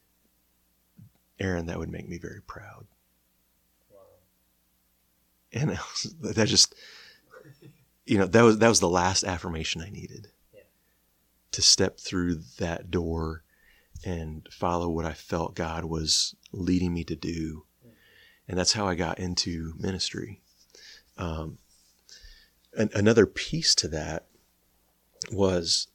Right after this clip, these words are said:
Speaker 1: and, and, and I think that people come to this point where, especially if you're getting back into church, or maybe it's been a while, or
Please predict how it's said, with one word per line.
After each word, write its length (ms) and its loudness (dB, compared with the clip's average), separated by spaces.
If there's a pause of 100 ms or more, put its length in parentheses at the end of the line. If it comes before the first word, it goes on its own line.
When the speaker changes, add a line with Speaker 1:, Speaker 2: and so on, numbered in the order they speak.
Speaker 1:
and, 160 -2
and, 160 -4
and 80 -2
I 40 0
think 220 -2
that 280 -2
people 540 0
come 240 -4
to 100 -6
this 100 -2
point 320 -4
where, 280 -2
especially 500 0 (320)
if 80 -16
you're 80 0
getting 240 0
back 240 -2
into 140 -4
church, 640 0 (320)
or 180 -2
maybe 220 2
it's 80 -2
been 160 2
a 40 2
while, 480 -2
or 280 -2